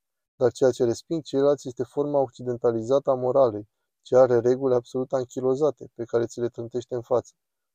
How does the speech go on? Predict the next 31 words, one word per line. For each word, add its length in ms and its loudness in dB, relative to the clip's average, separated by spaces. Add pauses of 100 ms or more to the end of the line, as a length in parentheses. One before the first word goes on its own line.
(100)
Asta 340 0
nu, 300 -4
cealaltă 400 2
da. 280 -6 (180)
Asta 320 -6
nu, 180 -6
cealaltă 440 -4
da. 220 -6 (640)
Dar 200 6
de 140 -2
ce 160 0
asta 320 4
nu 220 -2
și 180 -18
cealaltă 400 0
da? 280 -6 (720)
Nu 160 0
există 300 0
răspuns 440 -4
de 80 -6
obicei. 460 -10 (580)
De 120 -6
ce 140 -2
este 200 -2
păcat? 380 -4 (440)
De 160 0
ce 140 -4
este 240 0
păcat 320 2
pentru 320 -4
mine? 360 -8